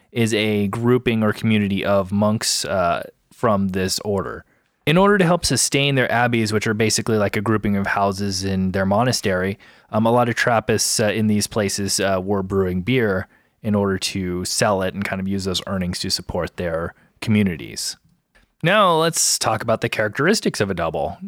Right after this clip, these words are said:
Kyle, you kinda alluded to the booziness and the kind of the sweetness of the triple. Um, a lot of those characteristics also follow through in the double. Um, they're known for being dark brown in color, uh, with strong flavors of dark fruit, kind of, uh, including raisins, prunes, and dates.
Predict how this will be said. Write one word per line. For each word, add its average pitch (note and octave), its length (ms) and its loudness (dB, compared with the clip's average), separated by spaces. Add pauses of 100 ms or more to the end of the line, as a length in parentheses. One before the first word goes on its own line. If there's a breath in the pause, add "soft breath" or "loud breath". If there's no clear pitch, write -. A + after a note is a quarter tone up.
Kyle, B2 280 2
you B2 120 2
kinda C3 360 2
alluded A#2+ 440 2
to A2+ 300 2
the G2+ 240 2
booziness A2 760 0
and G2+ 140 0
the G2+ 40 -2
kind G#2+ 160 -2
of G2 60 -2
the F#2+ 60 -2
sweetness G2+ 500 -2
of F#2+ 240 -2
the G2 60 -4
triple. G#2 600 2 (280 loud breath)
Um, A#2+ 120 0
a D3+ 40 4
lot D#3 200 4
of G3 60 6
those F#3 160 4
characteristics C#3+ 640 0
also A#2 480 2
follow G#2 320 2
through G#2 240 0
in F#2+ 120 0
the F#2+ 80 -2
double. A#2 480 0 (140 loud breath)
Um, A2+ 260 0
they're B2 120 4
known C#3+ 220 4
for D3+ 100 -2
being C#3 300 0
dark C3 280 2
brown B2+ 240 4
in A#2+ 100 2
color, D3+ 500 2
uh, F2 180 0
with F#2+ 200 -2
strong G2+ 400 0
flavors G2+ 480 0
of F2+ 120 -4
dark F#2 280 0
fruit, F#2 320 -2
kind F#2+ 160 -6
of, F2 100 -6
uh, F2 180 -4 (280 loud breath)
including F#2+ 320 -2
raisins, F#2+ 640 0
prunes, F#2+ 480 0
and F2 140 0
dates. - 580 -2